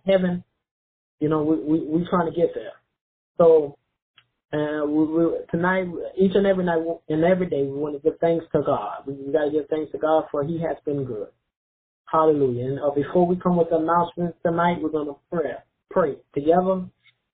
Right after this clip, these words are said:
And, and, um, I love you all, my brothers and my sisters. Hallelujah. Dear Heavenly Father, Lord, we thank you, Lord, for another day to be alive, Father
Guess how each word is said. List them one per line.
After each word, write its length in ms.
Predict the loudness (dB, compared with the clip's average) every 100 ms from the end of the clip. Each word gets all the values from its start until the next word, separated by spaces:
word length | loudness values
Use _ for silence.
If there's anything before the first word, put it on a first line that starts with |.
| _ _ -8
And, 120 | -6
and, 460 | -4 -4 -4 -6 -8
um, 400 | -6 -6 -6 -8 -14 -2
I 60 |
love 260 | 2 2 0
you 120 | -2
all, 320 | -2 -4 -10 _ _ _ _ _
my 100 | -8
brothers 260 | 0 2 2
and 120 | 0
my 140 | -4 -8 -10
sisters. 300 | -18 -18 -14 -4
Hallelujah. 400 | -2 -2 -4 -14 _ _ _ _ _ _ _ _ _ _
Dear 200 | 2 4
Heavenly 220 | 4 2 0
Father, 300 | 2 2 2
Lord, 400 | 0 2 2 2
we 160 | 0 2
thank 220 | 2 0
you, 80 | -4
Lord, 320 | -4 -2 -4 -6
for 160 | -6
another 240 | -2 0 2
day 400 | 4 4 2 -8 _ -8
to 40 |
be 160 | -2 2
alive, 260 | 2 0 -6 -14 -20 _
Father 220 | -14 -14